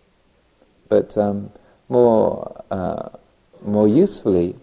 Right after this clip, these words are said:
as a way of investigating elements of your life,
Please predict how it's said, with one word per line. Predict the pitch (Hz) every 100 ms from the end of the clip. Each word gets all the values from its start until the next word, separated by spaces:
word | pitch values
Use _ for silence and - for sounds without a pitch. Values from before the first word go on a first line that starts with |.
| - _ _ _ _ -
as | 107
a | 123
way | 117 160 175
of | 123
investigating | 113 104 135 - 104 101 98 92 87
elements | 98 107 107 -
of | 95
your | 92 90
life, | 92 107 123